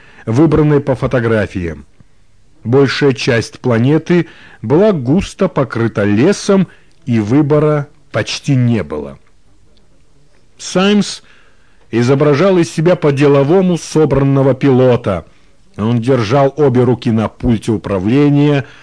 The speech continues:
пристально глядя на экран. Перед ним стояли радарные и оптические сравнительные фотографии места посадки. Черное звездное небо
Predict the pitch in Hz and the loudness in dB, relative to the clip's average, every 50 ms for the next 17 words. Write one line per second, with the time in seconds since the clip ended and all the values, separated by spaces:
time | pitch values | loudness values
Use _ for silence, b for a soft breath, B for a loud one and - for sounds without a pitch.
0 | B B B B - 110 117 143 165 160 - - - - 160 147 151 151 151 151 | B B B B -4 -2 0 0 0 0 -2 -6 -4 -2 0 2 2 2 0 0
1 | 139 120 113 113 123 131 123 117 127 123 127 123 123 123 - 113 110 117 120 120 | 0 0 0 0 0 0 0 0 0 0 0 0 -2 -2 -2 -2 -2 0 0 2
2 | 123 120 113 - b b b b b b b b b b b - 170 170 170 160 | 2 0 0 -2 b b b b b b b b b b b -2 0 0 0 0
3 | 143 165 175 175 151 - - 135 131 131 127 127 127 127 131 127 117 135 143 147 | 0 0 0 -2 -2 -2 0 0 2 2 2 2 2 2 2 2 2 2 2 2
4 | 139 135 135 139 139 139 135 120 123 123 120 120 - - 139 123 - 139 123 - | 2 2 0 0 2 2 2 2 2 0 0 0 -2 -6 -6 -4 -4 -4 -6 -6
5 | - - 123 - - - 113 117 117 123 123 117 - 127 117 120 120 113 110 - | -4 -4 -4 -2 -2 -4 -4 -2 -2 -2 -2 -2 -2 -2 -2 -2 -2 -4 -4 -6
6 | 113 - 120 101 107 107 110 110 101 - 113 107 104 104 110 107 95 - - 95 | -6 -4 -4 -4 -2 -2 -2 -2 -2 -2 -2 -2 -2 0 -2 -2 -4 -6 -10 -12
7 | 87 - 95 87 - - 131 135 139 127 - - 143 131 123 b b b b b | -10 -10 -10 -10 -6 -4 -2 -2 -2 -4 -4 -4 -4 -4 -6 b b b b b
8 | b b b b b b b b b - - - 147 156 156 147 139 131 131 131 | b b b b b b b b b -8 -2 2 2 4 4 4 2 2 0 0
9 | 127 120 107 92 90 101 127 131 123 104 92 90 101 107 107 104 101 104 107 113 | 0 0 0 -2 -2 0 0 2 2 0 -2 -4 -4 -4 -2 -2 -2 0 0 0
10 | 135 160 170 160 151 165 156 156 147 - | 0 0 0 2 2 2 2 2 0 -2